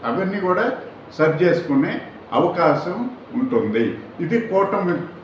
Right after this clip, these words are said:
ప్రభుత్వం తీసుకున్న గొప్ప నిర్ణయంగా, ప్రజాస్వామ్య వ్యవస్థలో ఒక మంచి నిర్ణయం, స్వాగతించదగ్గ నిర్ణయంగా ఈ నిర్ణయాన్ని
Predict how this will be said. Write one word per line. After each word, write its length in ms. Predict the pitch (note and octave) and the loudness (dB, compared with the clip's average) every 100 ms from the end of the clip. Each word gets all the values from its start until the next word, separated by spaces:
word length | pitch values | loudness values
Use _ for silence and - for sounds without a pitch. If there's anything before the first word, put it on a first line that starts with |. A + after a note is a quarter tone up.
| - | -4
ప్రభుత్వం 480 | E3 E3 - F3+ D3+ | 0 0 -2 -2 0
తీసుకున్న 640 | D3+ - E3+ F#3 A3+ - | 0 -2 -4 -4 -2 0
గొప్ప 320 | C#3 D3 - C#3 | 0 0 2 2
నిర్ణయంగా, 920 | C#3+ D3+ D3+ D#3+ D#3 D3+ F#3 A#3 - - - - - C#3+ | 6 4 4 4 4 2 -2 -4 -6 -14 -18 -20 -6 2
ప్రజాస్వామ్య 760 | D#3 F3+ F3 F3 F3 D#3+ C#3+ - - - - - - - | 2 4 2 2 0 2 2 0 -6 -14 -20 -20 -16 0
వ్యవస్థలో 520 | C#3 F3+ - F#3+ F3+ | 2 4 0 -2 0
ఒక 220 | E3 - | 0 0
మంచి 680 | C3 C3+ G3 A#3 A3+ G#3+ F3+ | 0 0 0 0 -2 -2 0
నిర్ణయం, 460 | E3 D3+ C3 A#2 - - | 2 4 4 0 -4 -2
స్వాగతించదగ్గ 1120 | C#3+ - G3 F#3+ F#3+ E3+ D#3 D3 C#3+ C#3 B2 C3+ | 2 4 4 0 -2 -2 -2 0 0 0 2 4
నిర్ణయంగా 600 | C#3+ C#3 C#3 D#3 A3 - - - - - - | 4 4 2 2 -4 -6 -14 -20 -20 -20 -8
ఈ 420 | F3 E3+ D#3 D3 C#3+ | -2 0 4 4 4
నిర్ణయాన్ని 600 | E3 F3 E3 D#3 D#3 G#3+ | 2 2 2 2 2 -4